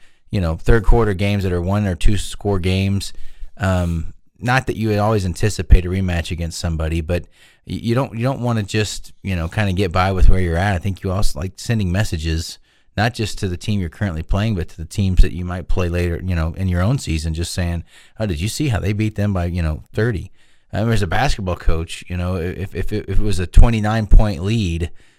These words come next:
I wanted to get one more bucket just so the math would work itself out to be a thirty-point win 'cause it just felt different.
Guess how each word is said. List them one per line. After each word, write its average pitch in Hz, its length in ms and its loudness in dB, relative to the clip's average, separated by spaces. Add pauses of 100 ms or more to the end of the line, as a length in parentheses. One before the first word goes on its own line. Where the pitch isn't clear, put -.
(140)
I 95 60 0
wanted 107 300 2
to 95 60 -4
get 95 160 -2
one 107 180 2
more 92 200 0
bucket 95 440 0
just 95 220 -4
so 92 400 2
the 90 120 -2
math 98 420 0
would 90 180 -4
work 95 220 -2
itself 87 360 -4
out 98 180 0
to 85 80 -8
be 85 100 -2
a 82 40 -2
thirty-point 92 520 0
win 101 200 -2
'cause 101 160 -4
it 101 40 -6
just 101 320 -6
felt 123 240 0
different. - 300 -8